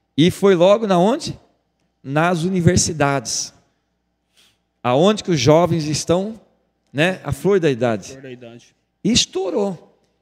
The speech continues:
Speaker 1: Isso trouxe consequências muito negativas na vida dos homens. Sabe o que significa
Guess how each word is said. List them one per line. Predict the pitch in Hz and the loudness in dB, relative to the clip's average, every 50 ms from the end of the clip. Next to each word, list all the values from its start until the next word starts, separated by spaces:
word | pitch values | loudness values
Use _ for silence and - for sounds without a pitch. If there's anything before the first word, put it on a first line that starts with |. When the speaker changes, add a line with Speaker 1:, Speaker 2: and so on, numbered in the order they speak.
| _ _ _ | _ _ _
Speaker 1:
Isso | - 175 208 254 277 - - - 180 | 4 4 6 6 6 4 4 0 -2
trouxe | - - 175 202 226 - - | -4 -2 -2 -2 0 0 -2
consequências | - - 196 202 190 - - - - - 175 208 214 190 - - 147 123 - - - - _ _ _ _ _ _ _ _ | -4 -6 -6 -6 -2 -2 -2 -2 0 -2 -4 -2 -2 -4 -4 -4 -6 -8 -8 -10 -12 -16 _ _ _ _ _ _ _ _
muito | 156 175 196 226 254 294 294 - - - 240 - - _ | -6 -2 0 0 0 -2 -2 -6 -14 -16 -16 -16 -16 _
negativas | 156 170 175 190 214 226 214 208 170 160 - - 196 233 196 165 | -8 -4 0 2 2 2 2 0 -4 -6 -6 -10 -8 -6 -6 -6
na | 147 139 | -6 -6
vida | 123 113 151 185 196 214 | -6 -6 -6 -4 -4 -6
dos | 202 254 202 185 | -6 -6 -8 -6
homens. | 156 143 135 131 - - _ _ _ | -6 -6 -8 -10 -14 -18 _ _ _
Sabe | - 247 240 220 | 2 2 2 2
o | 214 | 0
que | - | -4
significa | - 196 190 175 - - - 170 - 151 | -6 -2 -2 -2 0 0 -2 -2 -2 -6